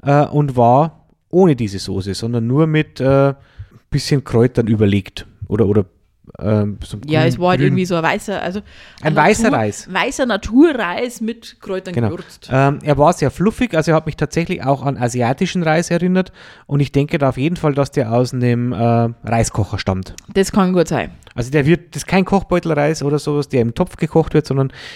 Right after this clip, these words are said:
Speaker 1: ich denke, dass die einen Reiskocher haben, den
Speaker 2: Ja.
Speaker 1: die auch benutzen. Ähm, was mich am Reis gestört hat, war, dass er <laughs> lauwarm bis kalt war.
Speaker 2: Okay.
Speaker 1: Ähm,
Speaker 2: Ist ja doof.
Speaker 1: ja,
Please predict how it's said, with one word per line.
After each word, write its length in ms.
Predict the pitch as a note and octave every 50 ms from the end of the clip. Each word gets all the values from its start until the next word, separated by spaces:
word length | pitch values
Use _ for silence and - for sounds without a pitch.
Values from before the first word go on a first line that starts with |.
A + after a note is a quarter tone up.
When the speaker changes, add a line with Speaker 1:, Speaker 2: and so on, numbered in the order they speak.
| - _
Speaker 1:
ich 80 | - -
denke, 240 | C#3+ C#3+ D3+ D3
dass 160 | C3 B2+ A#2+ -
die 100 | - C3+
einen 440 | C3 B2+ B2 B2 B2 - - - _ _
Reiskocher 680 | - A2+ G#2+ A2+ A#2 C#3 C#3 - - - - - C#3+ B2
haben, 300 | B2 B2 A#2+ A#2 - A2+
den 120 | - G#3
Speaker 2:
Ja. 100 | G#3 E3
Speaker 1:
die 80 | A2 F#2+
auch 140 | A2 -
benutzen. 460 | - - A2 G#2+ G#2 - - - G#2 - _ - - - - - _ _ _
Ähm, 360 | - C3+ C3+ C#3 D3 - - - _ _ _ _ _ _ _ _ _ _ _ _
was 380 | - C#3+ C3 D3+ D#3+ F#3+ F#3 -
mich 200 | A3 G3+ F3+ F3+
am 80 | E3+
Reis 580 | E3 D3 C3+ C3+ C#3+ D3+ C#3+ - - - - - _ _ _ _
gestört 480 | - C3 - - - C#3 C3+ C#3+ D3+ D#3+
hat, 180 | D#3+ D#3+ D3
war, 260 | C3 B2 B2+ C3 C#3
dass 240 | C3 - B2+ A#2+ -
er 260 | C3 B2 B2 A#2+ - - _ _ _ _ - - - _ _ _ -
<laughs> 220 | - - - - - D2 - - - - - -
lauwarm 800 | A#2+ B2+ B2+ B2+ A#2+ C3+ D#3 D#3 C3+ C3+ B2 B2 C3 C#3 C3
bis 200 | B2+ B2+ - -
kalt 440 | - - - G#2+ G#2 G2+ - - -
war. 300 | F2+ F#2 F2+ F2 - - _ _ - - - - - - - - - - - _ _ _ _ _ _
Speaker 2:
Okay. 100 | - - _ _ _ - - - - - -
Speaker 1:
Ähm, 520 | C3+ C3 C3 C3 C3 C3 C3 C3 C3 C3
Speaker 2:
Ist 120 | C3 C3 C3+
ja 140 | A3 A3+ A3+
doof. 320 | F#3 C3 F#2+ - - - G#3 - _ _
Speaker 1:
ja, 460 | - A#2+ B2 A#2+ B2 C3+ D#3+ - -